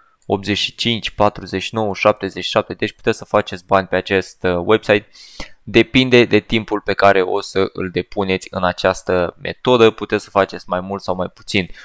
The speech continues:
Um, văd aici că îmi arată niște survey-uri, da? Văd aici că,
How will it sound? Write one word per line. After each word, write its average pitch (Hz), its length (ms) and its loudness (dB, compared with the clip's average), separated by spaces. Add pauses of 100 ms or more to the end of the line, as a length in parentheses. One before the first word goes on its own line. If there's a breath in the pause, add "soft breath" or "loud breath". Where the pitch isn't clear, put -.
(380 loud breath)
Um, 95 500 6 (1000)
văd 139 180 6
aici 151 220 8
că - 100 0
îmi 139 240 2
arată 123 300 4
niște 113 280 -6
survey-uri, 98 580 -2
da? 110 100 4
Văd 110 200 2
aici 104 240 2
că, 101 100 -6